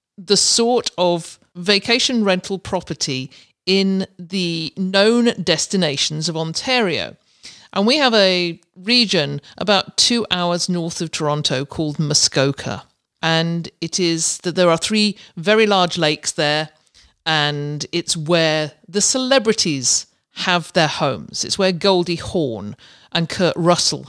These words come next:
have a home. It's where Justin Bieber has a home. These are mansions on these lakes. And that's all I'd ever heard about was Muskoka.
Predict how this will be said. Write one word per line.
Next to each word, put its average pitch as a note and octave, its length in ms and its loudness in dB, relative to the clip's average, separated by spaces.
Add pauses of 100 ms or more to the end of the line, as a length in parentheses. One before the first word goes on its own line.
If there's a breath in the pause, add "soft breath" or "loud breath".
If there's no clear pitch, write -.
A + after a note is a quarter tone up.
have C#3 180 -6
a B2 60 -8
home. B2 480 -4 (400 loud breath)
It's - 200 -2
where D#3 160 2
Justin D3 480 -2
Bieber D3 400 2
has - 240 -6
a G#2 60 -4
home. G#2 460 -4 (320 soft breath)
These G3 360 -2
are F#3 60 2
mansions E3+ 800 0
on D3 140 -4
these C#3+ 200 -6
lakes. - 480 -4 (680 soft breath)
And G#3+ 160 2 (100)
that's D4 240 2
all E4 160 2
I'd D4+ 100 4
ever A#3 140 2
heard A3+ 240 2
about F3+ 380 -2
was E3+ 120 -6
Muskoka. F#3+ 600 -6